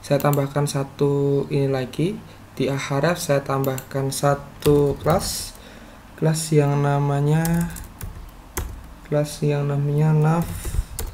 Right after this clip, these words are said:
link. Itu saja, sudah cukup. Reload. Ini saya ada di masyarakat, gitu ya. Nah, eh, underscore-nya saya hilangkan, gitu ya.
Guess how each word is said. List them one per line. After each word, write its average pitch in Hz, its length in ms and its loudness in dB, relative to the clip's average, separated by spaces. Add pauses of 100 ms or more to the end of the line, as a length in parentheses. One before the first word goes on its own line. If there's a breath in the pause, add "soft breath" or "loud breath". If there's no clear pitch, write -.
(140)
link. 139 400 2 (960)
Itu - 80 -6
saja, 175 560 -2 (880)
sudah - 240 -4
cukup. 135 400 -6 (560)
Reload. 139 320 -2 (560)
Ini 151 160 2
saya 160 320 0
ada 151 160 0
di 170 240 2 (960)
masyarakat, 131 560 -6 (320)
gitu 143 120 -6 (120)
ya. 156 80 -6 (240)
Nah, - 160 -10 (1120 loud breath)
eh, 131 160 2
underscore-nya 147 880 -2
saya 135 240 0
hilangkan, 135 480 -6 (560)
gitu 143 160 -4 (100)
ya. 220 60 -4